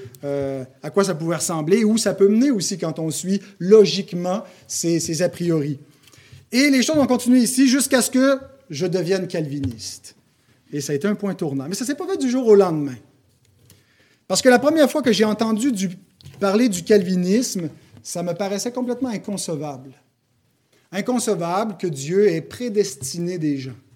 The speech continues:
Que Dieu veut pas que tous les hommes soient sauvés, parce que la Bible dit que Dieu veut que tous les hommes soient sauvés. Alors, ça peut pas, ça contredit la Bible. Alors, le calvinisme peut pas être vrai, parce qu'il dit que Dieu a élu des gens avant la fondation du monde, puis il a pas élu tout le monde.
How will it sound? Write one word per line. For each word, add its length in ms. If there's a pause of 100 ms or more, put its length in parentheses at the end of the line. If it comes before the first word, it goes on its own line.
(720)
Que 80
Dieu 240
veut 240
pas 160
que 100
tous 160
les 220
hommes 120
soient 160
sauvés, 360
parce 160
que 80
la 100
Bible 200
dit 260
que 100
Dieu 240
veut 240
que 120
tous 160
les 200
hommes 160
soient 180
sauvés. 420
Alors, 260
ça 100
peut 140
pas, 240 (120)
ça 160
contredit 480
la 140
Bible. 240
Alors, 160
le 80
calvinisme 540
peut 100
pas 240
être 100
vrai, 300 (240)
parce 160
qu'il 140
dit 160
que 80
Dieu 240
a 60
élu 280
des 160
gens 160
avant 200
la 120
fondation 400
du 140
monde, 160
puis 80
il 40
a 40
pas 160
élu 200
tout 120
le 80
monde. 340